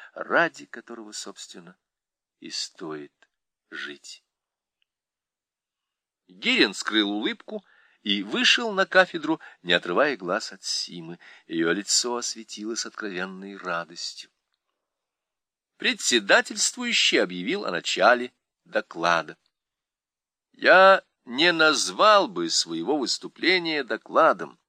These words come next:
медленно и четко сказал Гирин. «Проходя по залу, я слышал некоторые высказывания обо мне и будущем выступлении.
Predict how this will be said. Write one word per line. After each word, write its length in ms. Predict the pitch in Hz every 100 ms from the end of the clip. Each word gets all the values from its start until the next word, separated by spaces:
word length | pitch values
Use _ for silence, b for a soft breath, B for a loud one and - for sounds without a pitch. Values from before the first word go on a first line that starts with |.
| _ _ _
медленно 760 | - 117 190 180 175 170 165 151
и 60 |
четко 580 | 143 - 117 123 - 120 _ _ _
сказал 500 | - - 80 90 87
Гирин. 340 | 82 78 78 _ _ _ _ _ b b b b b b b _
«Проходя 460 | - - 175 220 240
по 180 | 196 180
залу, 560 | 165 233 214 101 90
я 520 | - 101 190 233 240 -
слышал 760 | - - 247 233 - 107 98 -
некоторые 540 | 156 196 180 120 113
высказывания 800 | 107 101 - 254 247 123 92 90 87
обо 200 | 87 87
мне 340 | 87 87 87
и 300 | - 113 117
будущем 600 | - 214 247 208 - 214
выступлении. 640 | 185 - - 101 87 78